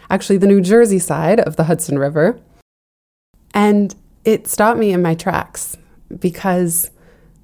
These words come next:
Lady Liberty, we know, stands for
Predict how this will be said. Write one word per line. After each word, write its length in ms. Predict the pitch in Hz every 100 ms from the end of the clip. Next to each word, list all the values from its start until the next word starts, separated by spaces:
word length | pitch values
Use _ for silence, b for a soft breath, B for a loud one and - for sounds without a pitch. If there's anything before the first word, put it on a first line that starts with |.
| _ _ _ _ _ -
Lady 320 | 185 269 269
Liberty, 360 | 202 170 165 185
we 160 | 190
know, 360 | 185 190 175 151
stands 400 | - 165 165 165
for 420 | 160 147 143 151